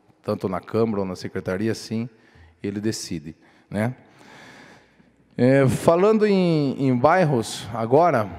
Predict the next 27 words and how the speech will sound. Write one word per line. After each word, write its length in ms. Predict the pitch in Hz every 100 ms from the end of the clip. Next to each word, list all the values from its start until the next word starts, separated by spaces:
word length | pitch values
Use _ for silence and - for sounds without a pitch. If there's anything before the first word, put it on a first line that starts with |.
| - - - -
eu 100 | 135
tive 300 | - 170 185
ro-, 180 | 160
andando 960 | 139 143 135 151 151 131 120 107 95 80 - - _ _ _ _ _ _ _ _ - - _
na 140 | 110
região 560 | 127 127 107 131 143 139
da 420 | 123 117 107 98
Santa 320 | - - 156 160
Teresa 420 | 156 135 120 98
d'Ávila, 580 | 98 151 147 113 87 85 85 - - - _ - - - - _ -
e 140 | 143
aquela 800 | 143 - 170 170 185 175 165 151
região 520 | 131 156 143 147 135
lá 140 | 135 160
se 160 | - 165
encontra 360 | 151 165 160
abandonada 880 | 151 160 165 151 127 127 143 147 156 143 110 - - _ _ _ _ _ _ _
de 100 | 120
uma 180 | 139
forma 680 | 127 - 127 135 147 156 160 - - - - _ -
que 80 |
a 80 | 120
gente 300 | 113 135 131
fica 280 | 117 139 139
até 600 | 120 - 131 147 151 139
triste, 560 | - - 165 - - -
porque 400 | - 120 -